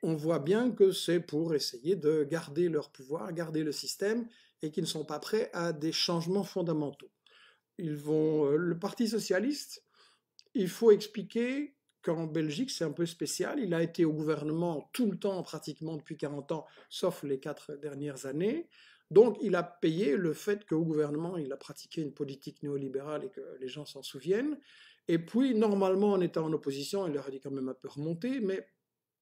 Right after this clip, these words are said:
il s'est payé une série de scandales de corruption à répétition,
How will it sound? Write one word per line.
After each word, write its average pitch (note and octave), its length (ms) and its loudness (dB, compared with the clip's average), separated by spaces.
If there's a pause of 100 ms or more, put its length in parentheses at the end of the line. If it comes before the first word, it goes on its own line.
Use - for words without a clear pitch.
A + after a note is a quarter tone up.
(200)
il F3 100 -2
s'est D#3 140 -2
payé D#3+ 300 2
une C3+ 120 0
série E3 420 -2 (360)
de C#3 80 -4
scandales E3+ 560 0
de C3+ 60 -4
corruption E3+ 640 -2
à C#3+ 40 -4
répétition, G#3 840 -2